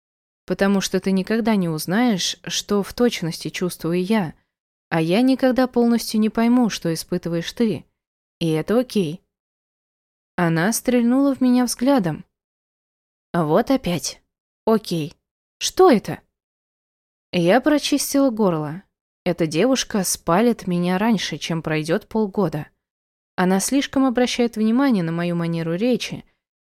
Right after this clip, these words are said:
а меня иногда заносит, и я перестаю себя контролировать. Здесь это означает «в порядке». Джанет, милая, я хотела сказать, что нет ничего неправильного в том,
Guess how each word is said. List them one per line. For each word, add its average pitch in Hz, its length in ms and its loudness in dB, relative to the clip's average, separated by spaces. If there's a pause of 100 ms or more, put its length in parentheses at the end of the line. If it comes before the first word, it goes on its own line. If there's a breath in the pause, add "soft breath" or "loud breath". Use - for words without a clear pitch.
(120)
а 170 120 0
меня 165 420 0
иногда 240 360 2
заносит, 226 600 0 (500)
и 180 100 2
я 180 120 6
перестаю 190 580 0
себя 165 260 -2
контролировать. 165 840 -4 (1200)
Здесь 202 680 0
это 285 340 4
означает 240 760 0 (220)
«в - 140 -16
порядке». 196 680 0 (800)
Джанет, 175 800 0
милая, 185 600 2 (400)
я 220 240 4
хотела 226 360 0
сказать, 226 540 0 (420)
что - 260 0
нет 262 380 4
ничего 190 360 -2
неправильного 175 800 -2
в - 120 -16
том, 220 440 0